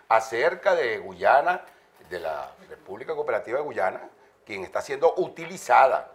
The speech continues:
como cabeza de puente también para atacar a Venezuela en una operación tenaza. O sea, es decir,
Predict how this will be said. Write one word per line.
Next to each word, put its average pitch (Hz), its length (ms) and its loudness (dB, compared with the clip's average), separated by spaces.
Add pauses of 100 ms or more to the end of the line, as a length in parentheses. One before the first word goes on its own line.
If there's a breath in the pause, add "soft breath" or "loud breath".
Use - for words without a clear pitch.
(360 soft breath)
como - 300 -10
cabeza 95 340 -4
de 147 100 0
puente 131 300 -8
también 117 300 -10
para 113 140 -4
atacar - 280 -8
a 120 40 -4
Venezuela 131 280 -6
en 135 60 -8
una 147 100 -6
operación 123 420 -6
tenaza. 104 480 -10 (360 loud breath)
O 143 100 -6
sea, 151 160 -2
es 180 80 0
decir, 143 500 -6